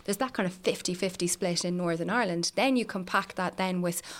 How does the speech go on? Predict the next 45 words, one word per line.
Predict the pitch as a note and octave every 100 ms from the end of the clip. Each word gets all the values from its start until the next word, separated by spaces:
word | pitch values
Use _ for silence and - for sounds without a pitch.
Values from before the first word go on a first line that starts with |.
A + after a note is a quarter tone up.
| -
all | G3+ G#3
the | F#3+
political | F#3+ F#3+ - F3
sensitivities | - F3+ - F#3 F#3 F3+ E3+
that | F#3
we | F3+
have | E3
seen | - F3+
around | F3+ F3
Westminster | F#3+ A3+ - F3+ - F3
in | F3
the |
last | F3 E3+ - -
year | F3+ F3
and | E3+ E3+ - - -
the | F3
difficulty | F3+ E3+ F3+ F3 F3
between | F3 F3+ F3 F3
the | F3
arithmetic | E3+ - F3+ - F3+
in, | - F3 E3+ - -
in | F3
Westminster | F3+ F3 F#3+ F3 -
and | F3
Parliament | E3+ F3+ F3+ F3 F3 F3+
and, | F3 E3+ - - -
uh, | F3
and | - F#3
then | F#3
negotiating | F3+ F3+ F3+ - F3 F3 F3+
the | F3
deal. | A#3+ A3 F#3 - - - -
It's | A#3 -
really, | G3+ C#4 C#4+
really | A3 F#3
complex. | F3+ B3 C4+ F3+ F3 - -
And | A3+
again, | A3 D4+ G#3
you | A#3
know, | F3+
the | F#3+
vast | G#3+ B3 -
majority | A3 G3+ G3 F3+
of | F#3
people | - F#3+ F#3+ F#3